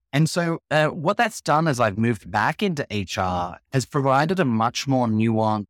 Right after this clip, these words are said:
uh, approach to people issues, but also to the advice that I provide, um, to leaders around how to manage complex people issues. I'm,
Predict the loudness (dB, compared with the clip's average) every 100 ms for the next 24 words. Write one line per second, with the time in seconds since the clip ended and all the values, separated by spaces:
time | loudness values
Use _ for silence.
0 | _ -8 -6 -6 -6 -2 0 0 0 -6
1 | -6 -6 -4 -4 -2 -2 -2 -2 -4 -2
2 | -2 -2 -2 -2 -4 -4 -6 -6 -2 -2
3 | -2 -6 -6 -4 -6 -10 -4 -4 -4 -6
4 | -8 -10 -10 -8 -12 -4 -4 -2 -6 -8
5 | -8 -8 -4 -2 0 0 0 -2 -2 0
6 | 0 -2 -4 -4 -6 -8 -6 -6 -6 -4
7 | -6 -4 -8 -6 -8 -8 -8 -8